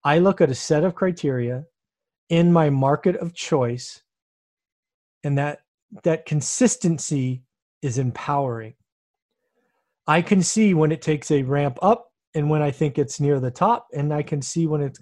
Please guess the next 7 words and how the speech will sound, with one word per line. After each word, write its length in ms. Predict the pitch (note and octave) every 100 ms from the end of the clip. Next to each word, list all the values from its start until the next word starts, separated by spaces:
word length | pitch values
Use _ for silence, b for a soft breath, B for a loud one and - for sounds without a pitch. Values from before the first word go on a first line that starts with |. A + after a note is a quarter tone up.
| C3+
come 120 | B2+
back. 240 | B2+ - _ _ _ _ _ _ _ _ _ _ _ _ _ _ _ _ _ _ _ _ -
It's 200 | D3+ -
that 200 | F#3 -
consistency. 960 | F#3 E3+ - A#3 - E3+ C#3 - A#2+
It's 200 | - B2+
that 260 | - D3+ D3+